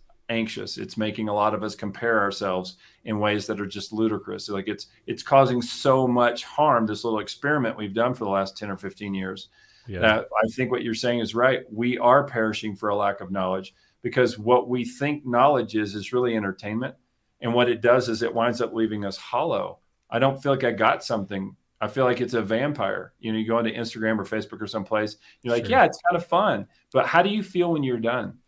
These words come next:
Speaker 1: You don't feel full. It's like eating junk food. It tastes great,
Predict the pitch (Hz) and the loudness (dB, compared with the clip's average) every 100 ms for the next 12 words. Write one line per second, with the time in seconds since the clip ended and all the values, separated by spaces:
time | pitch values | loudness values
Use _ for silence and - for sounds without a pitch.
0 | _ _ _ _ _ _ _ _ 123 143 | _ _ _ _ _ _ _ _ 0 4
1 | 170 180 - 160 160 139 - - 151 202 | 6 4 0 4 4 4 -2 -8 -4 -4
2 | 101 - _ _ 131 131 147 135 135 147 | -6 -12 _ _ -6 0 2 2 2 -2
3 | 147 147 113 135 185 - 104 92 - _ | 0 0 2 0 0 -4 -4 -4 -10 _
4 | _ - 135 135 143 170 - - 117 110 | _ -2 -2 -2 -2 -2 -2 -4 0 0
5 | 151 - | 0 -4